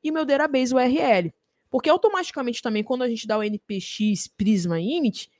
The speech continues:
ele me gera também esse arquivo ponto environment, tá? Não vou entrar em detalhes, porque no vídeo, na série de vídeos que eu criei, eu explico isso detalhadamente. E olha que legal. Ele vem com uma le-, uma linguagem declarativa, né?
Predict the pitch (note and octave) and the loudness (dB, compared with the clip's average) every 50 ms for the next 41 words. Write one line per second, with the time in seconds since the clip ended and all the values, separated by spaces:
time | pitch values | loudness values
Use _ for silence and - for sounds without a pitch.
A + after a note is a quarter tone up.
0 | _ _ B3+ A#3+ C4+ C4 C#4 C#4 A3+ A#3 A#3 A#3+ A#3+ A#3 - B3+ A#3 G#3+ G#3+ A3 | _ _ -4 -4 -2 -2 -2 0 2 2 2 2 2 0 -2 -4 -2 -2 -2 -2
1 | A3+ A3 - - A#3 A3 G#3+ - - A3+ G#3+ F#3+ A3 G#3 - - G#3 G#3+ G#3 - | -2 -4 -2 -2 -2 -2 -2 -4 -6 -6 -4 -4 -6 -10 0 0 0 0 0 -2
2 | C4 B3 A3+ D#3+ E3 E3 F#3 F#3+ F#3 E3+ C#3+ C#3 C#3+ - - - - _ _ _ | -4 -4 -2 2 6 6 6 6 6 2 -2 -6 -6 -8 -12 -14 -14 _ _ _
3 | _ _ _ _ _ _ _ - D#3 E3 E3+ - _ _ _ _ _ _ - G#3+ | _ _ _ _ _ _ _ -4 -4 -2 -2 -4 _ _ _ _ _ _ 0 2
4 | C4 E4 G#4 F#4+ E4 D#4+ D#4+ D4+ - C#4 B3+ A#3+ A3 F#3+ - - A#3+ B3+ B3+ B3 | 2 4 4 4 2 2 2 2 0 0 2 2 2 0 2 4 4 4 4 4
5 | - - A3+ - - B3+ C#4 E4+ F#4+ F#4 B3+ G3 G3+ B3+ D4 D#4 B3+ F#3 F#3 F#3 | -2 -6 -8 -4 -4 -2 -2 -2 -2 -2 -4 -4 -4 -2 -2 -2 -2 -4 -4 -4
6 | A3+ A3 A3 - C4+ C4+ D#4 C4 B3 A3+ F#3+ A3 A#3+ A3+ A3+ - - - G3+ G3+ | -4 -4 -4 -4 -4 -4 -4 -4 -4 -6 -6 -6 -6 -4 -6 -6 -4 -4 -4 -6
7 | - G3+ G#3 A#3 C4 - - - C4 B3 - A#3+ - - G#3+ G3+ A#3 B3+ - C#4+ | -2 0 2 2 2 0 -4 -8 -10 -12 -12 -12 -12 -12 -2 -2 -2 0 0 -2
8 | B3+ A#3+ A#3+ A#3+ A3+ C#4+ C#4 A#3 F#3 F3 E3 - - - - _ _ _ - - | 0 0 0 0 0 0 0 0 -2 -2 -4 -6 -10 -14 -16 _ _ _ -20 -20
9 | - - _ _ D#4+ F#4 G4 G4 G4+ F#4+ - E4+ D#4+ E4 D4 A3 F3+ D3 C3+ - | -20 -20 _ _ 0 0 2 2 0 -2 -2 -4 -4 -4 -2 0 0 0 0 -2
10 | - _ _ _ _ _ _ _ _ - _ _ - C4+ C#4+ D#4+ D4+ B3+ C#4+ C#4 | -6 _ _ _ _ _ _ _ _ -20 _ _ -6 -2 -2 -2 -2 -2 -4 -4
11 | - D#4 C#4+ C#4+ D4 D4 C#4 B3+ A3 G3+ B3+ C#4 C#4 C#4 C4 B3 A#3+ B3 C4+ B3+ | -4 0 0 2 2 2 2 0 0 0 0 0 2 2 4 4 6 4 4 2
12 | C4 A#3+ D4 C#4+ - C#4+ C4 C#4 D4 D4+ D4+ - - - A#3 A#3+ B3+ G3+ F#3+ D#3 | 0 -4 -6 -4 -2 -2 0 0 0 -2 -4 -6 -6 -4 -2 -2 -2 -4 -6 -8
13 | - _ _ _ _ _ _ _ _ _ - F3 F#3+ A3 A3+ | -10 _ _ _ _ _ _ _ _ _ -8 -6 -6 -6 -6